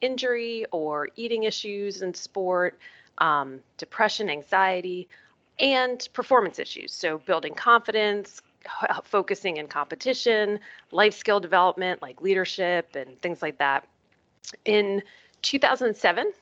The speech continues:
I moved back to New York and started my private practice, which I still see folks here today. So I still do all the same work,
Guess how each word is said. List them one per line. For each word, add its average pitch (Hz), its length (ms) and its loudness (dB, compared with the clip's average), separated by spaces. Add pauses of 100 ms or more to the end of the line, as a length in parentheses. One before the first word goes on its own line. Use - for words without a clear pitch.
(140)
I 196 80 2
moved 196 240 0
back 185 240 2
to - 120 -6
New 202 60 -2
York 185 300 -4
and 165 140 -14
started 175 440 -4
my 165 140 -2
private 156 340 -2
practice, 170 560 -6 (220)
which - 160 -6
I 180 80 0
still 180 280 -2
see 180 200 -6
folks 165 340 -4
here 165 200 -4
today. 147 280 -2
So - 160 -4
I 151 60 0
still - 260 0
do 214 160 2
all 180 120 6
the 170 120 -6
same 165 200 -6
work, 160 260 -4